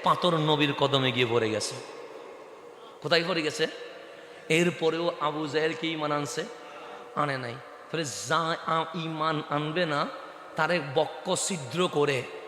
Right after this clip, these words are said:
সমস্ত দলিল ডাউনলোড করে বসাইয়া দিলেও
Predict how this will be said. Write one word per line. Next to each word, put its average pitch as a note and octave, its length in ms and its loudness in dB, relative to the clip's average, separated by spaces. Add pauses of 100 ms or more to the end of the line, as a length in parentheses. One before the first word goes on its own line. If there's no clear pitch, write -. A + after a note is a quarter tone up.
(160)
সমস্ত B3+ 680 4
দলিল D#3 680 2
ডাউনলোড A3 520 4 (100)
করে G3 180 6
বসাইয়া E3 400 8
দিলেও D3+ 420 4